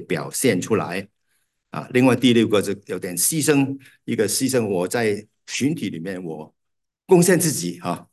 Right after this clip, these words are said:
<laughs> 有点这个倾向啊。那除了这个有这个内在的动机不行的时候，还有很多问题拦阻我们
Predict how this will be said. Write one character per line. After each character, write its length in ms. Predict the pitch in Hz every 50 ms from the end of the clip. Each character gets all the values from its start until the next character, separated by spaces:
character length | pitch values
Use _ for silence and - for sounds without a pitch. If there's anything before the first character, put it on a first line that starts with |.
| - - - - - - - - 95 85
<laughs> 600 | 73 80 80 - - - - - - - - -
有 120 | - 92
点 180 | 95 - 82 76
这 140 | - 113 101
个 180 | 92 90 78
倾 380 | 80 - - - - 123 117 107
向 180 | - 110 90 -
啊。 200 | - 80 87 - _ _ _ _ _ _ _ _ _ _ _ _ _ _ _ _ _ _ _ _ _ _ _ _ _ _ _ _ _ _ _ _ _ _ _ _ _ _ _ _
那 140 | - 175 190
除 180 | 190 - 151
了 160 | 165 147 135 131
这 160 | 131 160 156
个 480 | - 131 123 120 117 113 117 - - _ _ _ _ _ _ _ _ _ _ _ _ _ _ _ _ _ -
有 200 | 143 107 85 92
这 140 | - 151
个 100 | 135 135
内 320 | 120 117 139 175 175 151 135
在 280 | 127 - 156 135 131
的 120 | 117 110 101
动 360 | 101 - 151 147 131 120 113
机 200 | 113 117 139 135
不 140 | - 143 139 135
行 340 | - - - - 95 90 92
的 100 | 110 123
时 140 | 110 - 101
候， 100 | 104 95
还 220 | - - - 95
有 140 | 117 127 104
很 180 | 95 80 82
多 420 | 90 - 113 113 117 113 113 113 113 _ _ _ _ _ _ -
问 200 | 131 147 139 113
题 200 | - 107 98 101
拦 260 | 107 107 - 120 147
阻 180 | 135 - 101 98
我 160 | 101 95 80
们 320 | 73 78 80 87 98 98